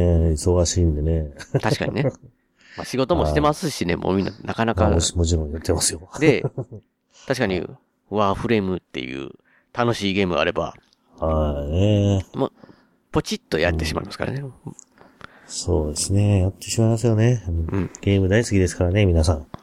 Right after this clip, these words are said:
Speaker 2: うん。
Speaker 1: うん。
Speaker 2: だから
Speaker 1: 今ちょっと、
Speaker 2: ゲ-、
Speaker 1: ん？あ、
Speaker 2: なんすか？
Speaker 1: 今ね、たま-、あ、たまたまちょっとグリムドーンの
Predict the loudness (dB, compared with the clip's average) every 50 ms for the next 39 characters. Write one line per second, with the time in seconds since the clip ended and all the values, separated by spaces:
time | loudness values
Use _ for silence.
0 | _ _ -2 -2 0 0 -2 -2 -6 -10 -12 -18 -20 _ _ -16 -14 -12 -12 -12
1 | -12 -14 -14 -16 -18 _ _ _ _ -4 0 0 2 2 0 0 2 4 4 4
2 | 4 2 0 -4 _ _ _ _ _ _ _ _ _ -2 0 0 0 -2 _ _
3 | _ _ _ _ _ _ _ _ _ _ _ _ _ _ 2 4 6 6 6 6
4 | 6 4 4 4 2 -2 -2 -4 -4 -2 0 0 2 2 2 2 0 0 -2 -2
5 | -2 -2 2 2 4 4 4 4 4 2 2 0 0 2 4 4 4 6 4 4
6 | 4 4 4 4 2 0 -4 -4 -6 -6